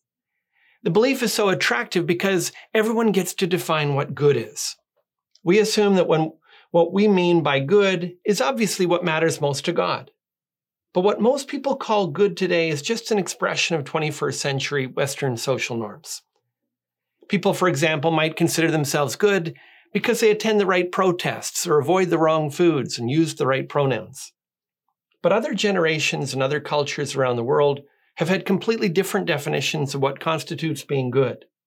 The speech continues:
Who says that you're right? If you think you'll go to heaven because you're a good person, does it really make sense that you would get to define for yourself what it means to be good?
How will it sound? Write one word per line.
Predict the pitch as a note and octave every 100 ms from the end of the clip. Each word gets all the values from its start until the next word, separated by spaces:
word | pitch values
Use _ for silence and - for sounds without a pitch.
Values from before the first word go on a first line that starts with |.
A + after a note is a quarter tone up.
| _ _ _ _ _ _ _
Who | - C4+
says | - E4 -
that | F3+
you're | E3 E3
right? | C#3 C#3+ - - _ _ _ _ _ _ _ _ _ _ _ _
If | G3+ G#3
you |
think | A#3 D4+ -
you'll | D#4+
go | A#3+
to | G#3+
heaven | F3 F#3+ F3
because | E3 - E3+ -
you're | D3+
a | C3
good | D3 D3
person, | G#3 G3+ - D3 C3+ - - -
does | G3 G3
it | -
really | B3+ F#4+
make | D#4 G#3+
sense | G#3 G#3 F#3+ F3+
that | F3 -
you | G3 A3+
would | A3
get | E3+ F#3+
to | -
define | D3+ C#3 F3+ G#3 A3+
for | A3 A#3+
yourself | A3+ G#3 - C#3+ C3 -
what | D3+
it | F#3 C#3
means | C3+ C3 B2+
to | -
be | B2+
good? | A#2+ C3+ A2 -